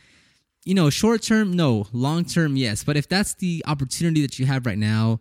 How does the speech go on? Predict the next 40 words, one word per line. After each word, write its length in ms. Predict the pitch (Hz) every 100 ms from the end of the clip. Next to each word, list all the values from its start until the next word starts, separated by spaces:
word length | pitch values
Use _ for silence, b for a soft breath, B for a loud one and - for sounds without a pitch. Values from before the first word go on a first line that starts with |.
| b b b b b -
you're 300 | 127 127 123
looking 300 | 147 165 151
to 100 | 131
make 160 | 135
some 100 | 139
more 120 | 131
money, 260 | 117 113 113
you 320 | 113 107 113
need 140 | 120 139
to 80 |
create 320 | 135 131 131 -
some 100 | 123
more 180 | 120
opportunities, 600 | 120 123 - 117 107 110 127
and, 200 | 127 -
you 100 | 165
know, 140 | 147
by 220 | 127 135 147
me, 200 | 147 143
by 160 | 127
all 120 | 139
means, 340 | 143 139 127 - -
do 260 | 113 117
it. 220 | 104 - - b b b
It's 320 | 147 180 - 175
when 380 | 190 190 190 180
you 400 | 139 156 165 -
let 380 | 135 131 151 180 - - -
the 80 |
dealership 640 | 131 151 160 147 127 - -
start 240 | - 156 -
to 60 |
control 460 | 131 113 - 151 156
you 180 | 123 110
and 180 | 113
that 140 | 131 135
becomes 320 | 135 143 117
your 120 | 110
main 200 | 101 123
account. 720 | 107 - - 110 160 190 -